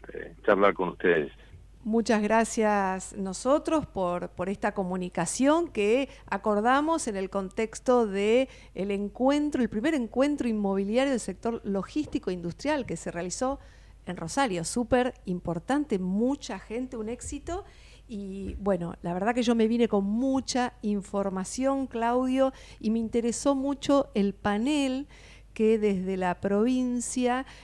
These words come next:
Speaker 2: eh, presentaron con toda la estrategia. Y quiero preguntarte, para que lo compartamos con nuestra audiencia, ¿cuáles son los pilares sobre, eh, los que, eh, están trabajando,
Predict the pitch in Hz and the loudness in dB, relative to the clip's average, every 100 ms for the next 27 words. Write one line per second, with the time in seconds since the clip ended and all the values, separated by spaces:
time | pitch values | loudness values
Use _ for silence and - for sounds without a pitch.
0 | - - 196 - - 277 262 247 240 - | -8 0 0 0 0 0 0 -2 -2 0
1 | 254 254 262 233 214 208 311 320 254 - | 2 2 2 0 -2 0 -2 0 -2 -6
2 | - - 175 175 185 156 - 160 143 180 | -8 -8 -8 -6 -6 -8 -8 -6 -6 -8
3 | - 220 208 294 294 233 196 190 180 196 | -10 -10 -6 -2 -2 -2 -4 -4 -4 -2
4 | 202 196 269 247 196 185 190 185 180 170 | -2 -2 -4 -2 -2 -2 -4 -4 -6 -6
5 | 185 - 285 240 - 185 180 185 - 196 | -6 -2 -2 -2 -6 -8 -6 -8 -6 -6
6 | 202 240 285 277 226 - 302 294 277 262 | -4 -4 -4 -4 -6 -2 -2 0 0 0
7 | 196 - - 233 302 320 311 330 - - | -2 -8 -10 -6 -2 -2 -2 -6 -10 -18
8 | - - - - - - - - 226 240 | -20 -20 -20 -20 -20 -20 -10 0 4 4
9 | 240 254 262 269 - 226 208 208 - - | 4 4 2 -2 -4 -2 0 0 -4 -4
10 | 226 214 - 214 196 175 - 277 285 262 | -2 -2 -4 -4 -2 -4 -4 -4 -2 -2
11 | 220 202 - - 285 277 269 285 320 | -2 -2 -4 0 0 0 2 2 2